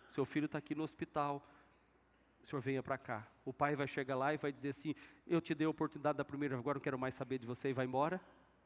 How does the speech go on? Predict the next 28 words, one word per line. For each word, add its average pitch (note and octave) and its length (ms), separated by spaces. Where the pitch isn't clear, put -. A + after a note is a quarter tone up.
Não. F2+ 200
O B2 80
pai A#2+ 220
vai A#2 140
dizer: A#2+ 180
"Doutor, A#2+ 400
salve B2 320
esse A#2+ 160
meu B2 140
filho, C3 400
ajuda C3+ 440
ele", C3 300
e - 20
tudo C3+ 260
mais. C3 300
Esse C#3+ 200
menino C#3+ 360
vai, C3+ 260
se - 160
trata, C#3 400
se - 160
recupera, C#3 560
passa C#3 380
agora C#3 240
cinco F3 420
anos D#3 220
se - 120
recuperando, C#3+ 560